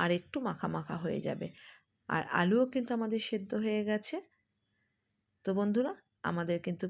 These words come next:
পনিরের ডালনা, নিরামিষ পনিরের ডালনা কিন্তু তৈরি সার্ভ করার জন্য। আজকের রেসিপিটা যদি আপনাদের ভালো লেগে থাকে, অবশ্যই কিন্তু আমার চ্যানেলটি সাবস্ক্রাইব করবেন, শেয়ার করবেন, আর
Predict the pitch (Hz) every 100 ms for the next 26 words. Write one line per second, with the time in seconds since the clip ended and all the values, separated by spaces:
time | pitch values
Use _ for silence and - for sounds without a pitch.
0 | 185 196 196 202 196 175 170 165 175 220
1 | 196 202 220 254 285 - 190 175 170 165
2 | 165 160 165 160 185 185 - 180 160 160
3 | - - _ _ _ _ _ - 160 156
4 | - - - - - - - - _ _
5 | _ - 208 190 262 240 226 208 208 180
6 | 170 165 151 160 170 175 175 175 175 180
7 | 185 180 - 214 _ - 170 208 208 247
8 | 240 226 226 220 214 214 214 208 220 208
9 | 196 - 208 202 - 214 196 220 226 -
10 | 202 202 226 208 233 233 - - - _
11 | -